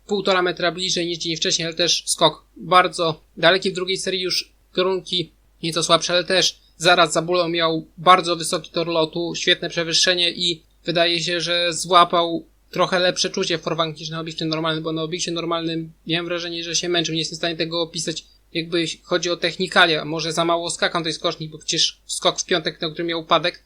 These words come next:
to był pierwszy w ogóle skok na tej skoczni Forfanga. Opset skakała też bardzo dobrze. No i Graner w pierwszej serii miał szczęście do warunków, w drugiej już nie do końca, ale i tak już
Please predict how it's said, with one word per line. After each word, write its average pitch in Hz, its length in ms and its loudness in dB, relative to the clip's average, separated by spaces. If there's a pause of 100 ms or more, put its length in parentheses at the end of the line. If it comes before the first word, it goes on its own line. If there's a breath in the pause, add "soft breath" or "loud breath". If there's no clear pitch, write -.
to 185 100 2
był 175 120 0
pierwszy 180 300 0
w 175 40 -10
ogóle 180 220 -2
skok - 280 0
na 151 100 -2
tej 147 160 -4
skoczni 147 520 -4 (100)
Forfanga. 147 560 -2 (240)
Opset 196 400 2
skakała 160 480 -2
też 165 400 -2
bardzo 175 520 4
dobrze. 185 400 -2 (200)
No 220 80 4
i 220 80 2
Graner 190 360 2
w 165 40 -18
pierwszej 185 280 -4
serii 170 240 -4
miał 165 240 0
szczęście 175 380 -2
do 151 80 0
warunków, 160 340 -6
w - 20 -14
drugiej 190 320 -4
już 156 120 -6
nie 160 100 -6
do 165 100 -4
końca, 185 280 -4
ale 175 120 -2
i 175 60 -6
tak 175 260 -2
już 175 320 -4